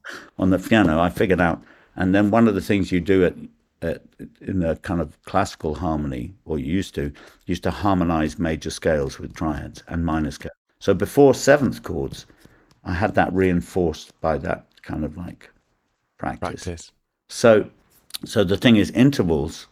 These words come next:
Speaker 1: you know, I'm, I do think intervallically, um, and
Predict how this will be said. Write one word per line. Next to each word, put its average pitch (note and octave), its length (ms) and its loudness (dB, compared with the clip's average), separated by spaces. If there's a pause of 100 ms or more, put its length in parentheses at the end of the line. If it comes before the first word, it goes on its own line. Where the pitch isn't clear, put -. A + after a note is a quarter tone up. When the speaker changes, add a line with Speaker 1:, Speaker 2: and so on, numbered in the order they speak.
(220)
Speaker 1:
you F#2 100 0
know, D#2 200 0
I'm, F#2 260 0 (420)
I F#2 120 -6
do B2+ 280 4
think F2 280 -2
intervallically, D2 1000 -6 (340)
um, D2 380 -4 (480)
and E2 260 -2